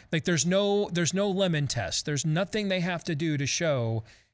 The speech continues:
there is a justification for this request or demand. They just get to make it so.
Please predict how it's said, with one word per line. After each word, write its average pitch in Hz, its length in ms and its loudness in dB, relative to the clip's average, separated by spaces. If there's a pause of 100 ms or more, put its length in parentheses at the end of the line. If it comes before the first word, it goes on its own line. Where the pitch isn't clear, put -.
(120)
there 160 180 2
is 147 160 2
a 147 80 0
justification 156 1000 0
for 147 140 -4
this 135 240 -2
request 135 420 -2
or 135 120 -2
demand. 113 500 -4 (640)
They 151 120 2
just 135 300 0 (720)
get 135 160 0
to 143 100 0
make 131 220 2
it 123 120 -2
so. - 380 -4